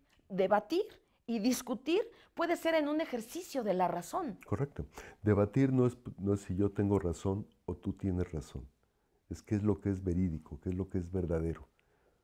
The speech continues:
Speaker 2: Si lo hacemos de esa manera, tú y yo ganamos. Si lo hacemos de otra manera,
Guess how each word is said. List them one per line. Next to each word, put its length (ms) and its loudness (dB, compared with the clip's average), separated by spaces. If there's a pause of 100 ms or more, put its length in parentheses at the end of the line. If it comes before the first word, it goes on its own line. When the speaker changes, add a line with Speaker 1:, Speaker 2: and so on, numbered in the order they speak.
(100)
Speaker 2:
Si 140 -2
lo 80 6
hacemos 340 4
de 80 6
esa 160 0
manera, 380 2
tú 240 2
y 60 2
yo 120 2
ganamos. 580 -6 (520)
Si 60 -4
lo 100 2
hacemos 340 0
de 60 0
otra 220 0
manera, 420 0